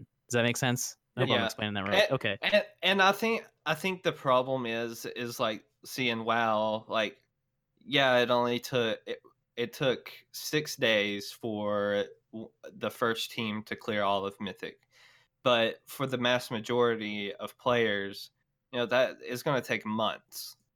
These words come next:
Speaker 2: Whereas, like, I, it seems like in Destiny, and w-, I mean, we could even not even put it on the prestige to Mythic level. We could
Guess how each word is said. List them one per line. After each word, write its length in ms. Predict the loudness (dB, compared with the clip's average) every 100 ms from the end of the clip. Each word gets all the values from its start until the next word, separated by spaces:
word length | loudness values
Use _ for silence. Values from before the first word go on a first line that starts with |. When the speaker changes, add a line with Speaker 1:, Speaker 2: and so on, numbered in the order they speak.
| _ -8
Speaker 2:
Whereas, 760 | -2 2 4 2 0 -4 -10 -16 -12 -2
like, 380 | 0 0 -4 -14 _ _ _ _ _ _ _ -6
I, 240 | -4 -6 -6
it 120 | -6
seems 260 | -4 -4 0
like 220 | 2 2
in 160 | -2 -2
Destiny, 840 | 0 0 -2 -6 -4 -4 -6 -10 -14 _ _ -4
and 160 | -2 -2
w-, 240 | -4 -8 -2
I 80 | 0
mean, 140 | 2
we 100 | 2 4
could 140 | 4
even 280 | 4 2 4
not 180 | 4 4
even 220 | 2 -2
put 120 | 0
it 60 | 0
on 140 | 0
the 80 | -2
prestige 720 | -4 -6 -4 -4 -2 -4 -8
to 180 | -4 -4
Mythic 360 | -2 -4 -4 -2
level. 200 | -2 -2
We 120 | -6
could 240 | -6 -8